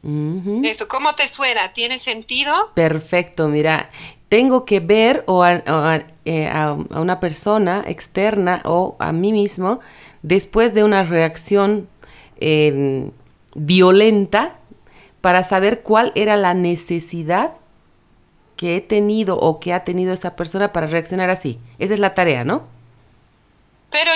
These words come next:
Speaker 2: yo no diría para una reacción violenta, para cualquier decisión,
Speaker 1: Ah, ya.
Speaker 2: acción, palabra. Por
Speaker 1: Ah.
Speaker 2: decirte, ¿por, por qué me senté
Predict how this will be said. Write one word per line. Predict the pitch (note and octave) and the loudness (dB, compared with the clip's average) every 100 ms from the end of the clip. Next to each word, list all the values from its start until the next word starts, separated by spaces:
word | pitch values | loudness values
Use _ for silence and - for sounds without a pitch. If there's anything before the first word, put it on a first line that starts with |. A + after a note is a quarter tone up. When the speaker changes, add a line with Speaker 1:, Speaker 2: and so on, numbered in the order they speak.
| D4+ | 0
Speaker 2:
yo | F4+ | 0
no | F#4+ | -2
diría | F#4 D4+ C#4+ D4+ D4+ | -2 -2 0 0 -2
para | B3+ | -6
una | C4 C4+ | -4 -4
reacción | C4 B3+ - B3+ | -2 -4 -8 -10
violenta, | A#3 A#3 A#3+ | -10 -10 -8
para | A#3 A3+ A3+ | -6 -6 -6
cualquier | B3+ C4 B3+ - D4 F4 A#3 | -4 -4 -4 -10 -4 -4 -4
decisión, | A#3+ A#3 - F3 | -10 -10 -8 -4
Speaker 1:
Ah, | E3+ | -2
ya. | C#4 | 0
Speaker 2:
acción, | - G#3 - A#3 A#3 | -2 -6 -8 -10 -8
palabra. | G#3 F#3 F#3+ F#3+ - _ _ - | -6 -4 -6 -6 -14 _ _ -8
Por | C4 | -6
Speaker 1:
Ah. | |
Speaker 2:
decirte, | C4 D4 E4+ E4+ C4 _ _ _ _ | -4 -4 -4 -4 -6 _ _ _ _
¿por, | C4 C#4 - | -10 -10 -8
por | - B3+ | -8 -4
qué | D#4 G4+ | -2 -2
me | C#4+ | -4
senté | - C#4+ A#3+ C4 C#4+ E4+ - | -2 -6 -6 -6 -2 -2 -4